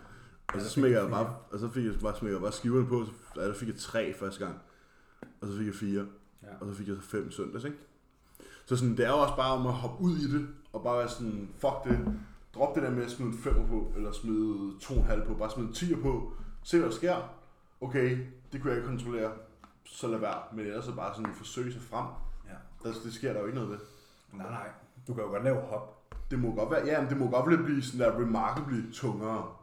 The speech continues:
Speaker 2: Mhm.
Speaker 1: Det må jo ikke bare være sådan lidt tungere.
Speaker 2: Ej, så længe man kan udføre det ordentligt, ikke?
Speaker 1: Jo, selvfølgelig.
Speaker 2: Det er jo også i procentdel.
Speaker 1: Mhm.
Speaker 2: Altså, hvis du løfter hundrede kilo,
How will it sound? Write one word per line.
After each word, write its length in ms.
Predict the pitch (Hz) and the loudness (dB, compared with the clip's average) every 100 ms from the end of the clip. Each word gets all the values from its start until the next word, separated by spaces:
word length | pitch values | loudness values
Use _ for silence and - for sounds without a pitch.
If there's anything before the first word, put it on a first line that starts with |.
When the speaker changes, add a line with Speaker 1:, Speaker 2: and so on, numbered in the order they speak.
| - | -16
Speaker 2:
Mhm. 360 | 104 90 92 - | -12 -10 -12 -4
Speaker 1:
Det 100 | 120 | -2
må 140 | 110 | 0
jo 240 | 113 107 - | 2 0 0
ikke 140 | 113 | -2
bare 220 | 113 117 | 0 2
være 160 | 123 113 | 2 0
sådan 280 | 117 98 87 | -2 -6 -4
lidt 280 | 120 127 - | -4 -6 -8
tungere. 400 | - 101 95 95 - - - _ _ _ _ - _ - - _ - - - - - - - - - - - | -6 -6 -6 -10 -12 -20 -20 _ _ _ _ -20 _ -20 -20 _ -16 -16 -18 -20 -20 -20 -20 -20 -20 -20 -10
Speaker 2:
Ej, 120 | 107 | -8
så 160 | 107 98 | -6 -6
længe 200 | 98 139 | -2 0
man 160 | 127 104 | 0 -2
kan 140 | 95 - - - - - 120 | -6 -6 -10 -12 -6 -4 -2
udføre 220 | 101 123 | 0 0
det 100 | 123 | 0
ordentligt, 300 | 190 127 139 | 0 -2 -2
ikke? 200 | 190 190 - - - - | -2 -6 -10 -16 -12 -4
Speaker 1:
Jo, 180 | 113 92 | -2 -2
selvfølgelig. 340 | 85 95 104 - - - - - | -6 -6 -6 -8 -18 -20 -18 -8
Speaker 2:
Det 60 | |
er 40 | 107 | -6
jo 20 | |
også 180 | 107 123 | -6 -6
i 40 | - | -6
procentdel. 560 | 120 131 127 120 98 95 - - - - - - - _ - - | -6 -4 -4 -4 -8 -10 -18 -20 -20 -20 -20 -20 -20 _ -20 -8
Speaker 1:
Mhm. 100 | 110 | -6
Speaker 2:
Altså, 140 | 98 | -4
hvis 120 | 95 | -6
du 80 | - | -8
løfter 260 | 107 110 131 | -10 -8 -4
hundrede 320 | 127 131 131 | 2 2 2
kilo, 200 | 117 101 | -4 -10